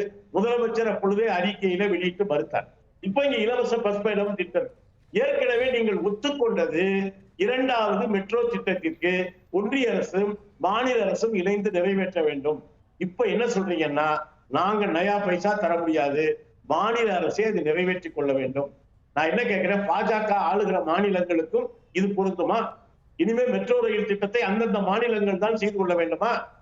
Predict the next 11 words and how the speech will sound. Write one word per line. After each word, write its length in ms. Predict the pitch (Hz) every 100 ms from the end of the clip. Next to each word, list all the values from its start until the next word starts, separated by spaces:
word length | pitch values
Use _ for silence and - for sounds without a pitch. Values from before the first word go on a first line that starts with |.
| _ -
அப்ப 120 | 190
எதிர்க்கட்சி 480 | 190 214 269 262 247
ஆளுகிற 280 | 220 214 208 202
மாநிலங்களுக்கு 640 | 196 226 214 202 196 190
ஒரு 100 | 175
நீதி, 300 | 180 180 233 262 - - -
பாஜக 440 | 190 240 247 233 214
ஆளுகிற 360 | 196 214 202
மாநிலங்களுக்கு 640 | 185 202 214 196 185 180 185
ஒரு 100 | 165
நீதி 360 | 185 196 220